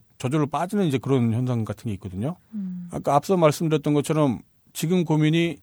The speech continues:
Speaker 1: 진짜 고민이 아닐지도 모른다라고 하는 가정하에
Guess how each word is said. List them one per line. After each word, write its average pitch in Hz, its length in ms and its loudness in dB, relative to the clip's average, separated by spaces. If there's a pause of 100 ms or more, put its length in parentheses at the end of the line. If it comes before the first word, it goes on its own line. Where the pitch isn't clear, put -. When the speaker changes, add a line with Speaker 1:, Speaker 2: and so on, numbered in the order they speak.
(160)
Speaker 1:
진짜 175 320 2
고민이 165 220 4
아닐지도 135 360 0
모른다라고 113 1400 0
하는 151 160 0
가정하에 113 720 -2